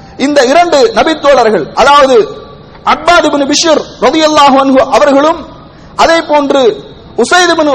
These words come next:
ஹுலைர் என்கின்ற அந்த நபித்தோழர்களும் அல்லாஹ்வுடைய தூதரை சந்திப்பதற்காக வீட்டிற்கு வருகின்றார்கள். வீட்டிற்கு வந்துவிட்டு இருள் நிறைந்த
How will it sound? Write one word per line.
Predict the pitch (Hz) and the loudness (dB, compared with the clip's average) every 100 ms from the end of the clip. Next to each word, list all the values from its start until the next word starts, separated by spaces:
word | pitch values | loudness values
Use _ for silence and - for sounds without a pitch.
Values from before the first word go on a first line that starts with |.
| - | -2
ஹுலைர் | 285 330 285 208 | 2 2 2 0
என்கின்ற | 240 302 294 285 269 240 - | -2 -2 -2 0 2 2 2
அந்த | 240 302 | -2 0
நபித்தோழர்களும் | 269 311 294 294 277 254 285 370 233 | -2 -2 -2 0 2 2 0 -2 -2
அல்லாஹ்வுடைய | 240 330 311 294 285 262 | -4 0 0 0 -4 -6
தூதரை | 302 302 269 | -4 -2 -2
சந்திப்பதற்காக | 254 277 320 294 277 254 277 277 | -4 -6 -4 -4 -2 -2 -2 -2
வீட்டிற்கு | 285 330 311 285 | -4 -6 -8 -2
வருகின்றார்கள். | 285 320 302 277 226 175 - - - - - - - | -2 -2 -2 0 -2 -6 -14 -20 -20 -20 -20 -20 -6
வீட்டிற்கு | 262 359 - 302 294 | -2 -2 -2 -4 -4
வந்துவிட்டு | 285 320 294 262 277 320 294 - - - - - - | -2 -4 -4 -4 -2 -2 -6 -14 -20 -20 -20 -18 -4
இருள் | 208 302 339 320 | -2 0 0 0
நிறைந்த | 302 339 359 349 311 226 | 0 0 -2 0 2 2